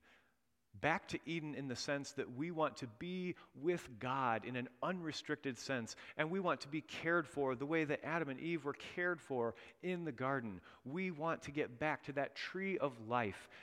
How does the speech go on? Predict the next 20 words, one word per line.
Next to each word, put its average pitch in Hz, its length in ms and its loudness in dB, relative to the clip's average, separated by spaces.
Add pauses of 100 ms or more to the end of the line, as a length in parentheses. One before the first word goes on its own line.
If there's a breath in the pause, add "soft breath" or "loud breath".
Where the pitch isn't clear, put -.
and 139 200 2
to 147 60 -6
be 147 160 4
able 151 160 2
to - 100 -16
partake 185 580 -2
of 131 140 0
it 117 120 -4 (200)
freely. 90 460 -4 (1300 loud breath)
All 151 400 2
of 123 140 -4
our 113 320 2 (160)
good 139 380 -2
works 131 320 0
done 127 180 -2
in 120 80 -2
the 113 80 -2
name 120 240 -2
of 110 100 -6
Jesus 107 460 -4